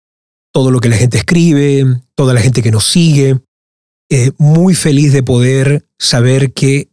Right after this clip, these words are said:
estamos edificando la iglesia, pero también, eh, dejando claves tan importantes en la vida de tantos líderes, empresarios, jefes,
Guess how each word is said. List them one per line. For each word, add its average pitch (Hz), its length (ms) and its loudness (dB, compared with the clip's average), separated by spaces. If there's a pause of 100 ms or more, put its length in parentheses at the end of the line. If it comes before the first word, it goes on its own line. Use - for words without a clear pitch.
estamos 135 960 -2
edificando 139 1080 -2
la 113 140 -2
iglesia, 156 560 -2 (500)
pero 190 160 -2
también, 156 720 0 (120)
eh, 123 280 0
dejando 139 800 0
claves 147 720 -2 (160)
tan 139 160 0
importantes 135 960 0
en 135 160 0
la 117 80 2
vida 131 180 2
de 123 100 0
tantos 131 320 0
líderes, 147 480 0
empresarios, 139 760 0
jefes, 147 560 -2